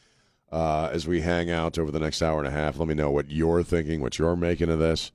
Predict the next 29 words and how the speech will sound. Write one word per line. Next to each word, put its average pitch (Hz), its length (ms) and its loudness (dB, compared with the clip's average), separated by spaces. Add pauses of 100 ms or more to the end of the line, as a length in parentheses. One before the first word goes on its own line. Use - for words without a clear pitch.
(520)
The 180 100 6
other 185 180 2
thing, 147 240 0
and, 135 120 0
and, 117 280 0
and 110 240 0
Trey 123 220 2
had 110 100 2
brought 98 220 2
this 87 180 -4
up, 90 280 2
we 92 220 0
talked 92 260 2
about 87 140 2
this 76 120 -2
somewhere 78 360 0
in 73 80 -2
Rima, 82 460 2
that 73 320 0
if - 160 -2
you're 170 100 6
going 143 380 0
to 113 180 2
traditional 92 760 0
news 82 340 -2
sources 98 560 0
right 104 280 2
now, 110 300 -2 (2250)
uh, 104 380 4